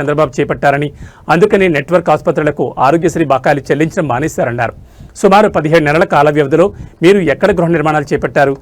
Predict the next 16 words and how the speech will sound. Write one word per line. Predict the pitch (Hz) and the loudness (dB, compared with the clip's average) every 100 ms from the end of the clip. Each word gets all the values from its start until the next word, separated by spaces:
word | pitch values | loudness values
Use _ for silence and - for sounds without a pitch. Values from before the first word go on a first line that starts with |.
| - - - | -14 -8 2
మా | 170 | 2
ప్రభుత్వ | 165 151 185 | 4 0 0
హయాంలో | 180 147 151 160 | 2 2 2 2
జగన్మోహన్ | 151 139 156 165 165 | 0 -2 0 0 0
రెడ్డి | 160 | 0
ఇచ్చిన | 151 160 | -2 -2
ఇళ్ల | 131 | -2
స్థలాల్లో | 151 156 147 143 147 - | -2 0 2 2 0 -4
ఇళ్లు | 180 160 | -4 -2
నిర్మించుకున్న | 185 156 156 - 165 | 0 0 -4 -4 0
వారితో | 147 135 202 226 - - - | 0 0 0 -2 -4 -10 -2
నిన్న | 180 180 | 0 2
సామూహిక | 160 147 202 208 | 0 0 0 0
గృహప్రవేశ | 165 160 147 160 160 | 0 -2 0 -2 -2
కార్యక్రమాలు | 143 143 139 160 147 | 0 0 0 -2 -2
నిర్వహించడం | 131 135 147 - 139 | -2 -4 -6 -6 -6